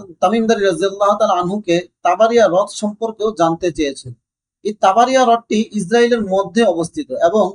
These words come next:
ইসরায়েলের মানুষদের জন্য এই তাবারিয়া হ্রদটি খুবই গুরুত্বপূর্ণ। দাজ্জাল বলেছিল, যখন সে আসবে, তখন এই তাবারিয়া হ্রদের পানি একেবারে শুকিয়ে যাবে। তো আমরা জানতে পারি, দুই হাজার সতেরো আঠারো সালের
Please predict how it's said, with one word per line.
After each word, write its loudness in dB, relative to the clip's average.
ইসরায়েলের 0
মানুষদের -2
জন্য 0
এই -12
তাবারিয়া 0
হ্রদটি -6
খুবই -6
গুরুত্বপূর্ণ। -4
দাজ্জাল 4
বলেছিল, 0
যখন 0
সে 0
আসবে, 2
তখন -2
এই -4
তাবারিয়া 2
হ্রদের 0
পানি -4
একেবারে 0
শুকিয়ে -4
যাবে। -8
তো 2
আমরা 4
জানতে 2
পারি, 4
দুই -2
হাজার 4
সতেরো -2
আঠারো 0
সালের -2